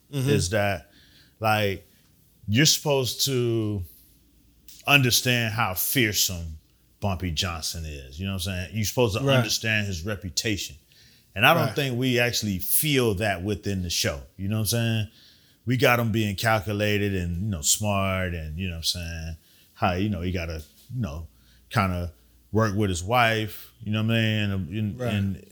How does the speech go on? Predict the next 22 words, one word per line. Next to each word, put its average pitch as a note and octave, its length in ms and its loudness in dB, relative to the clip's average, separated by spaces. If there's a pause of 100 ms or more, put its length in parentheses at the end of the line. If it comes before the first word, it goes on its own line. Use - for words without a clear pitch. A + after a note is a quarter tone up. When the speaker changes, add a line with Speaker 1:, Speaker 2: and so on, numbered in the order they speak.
Speaker 2:
in G2+ 180 0
certain G#2+ 320 2
ways A2 380 0
like G#2 140 -2
a G2+ 40 -2
normal G#2+ 500 0
human A2 360 4
being A2 300 2
has G#2+ 260 0
to G#2+ 80 -4
do. G#2+ 420 0 (540)
Um, F#2 560 -2 (560)
he G#2 100 -2
has F#2 180 2
a E2 40 -6
daughter A#2 460 0
who's A#2 260 0
going G#2+ 260 -2
through G2+ 140 -4
her B2+ 160 4
thing, A2+ 500 -2 (720)
but A#2 400 4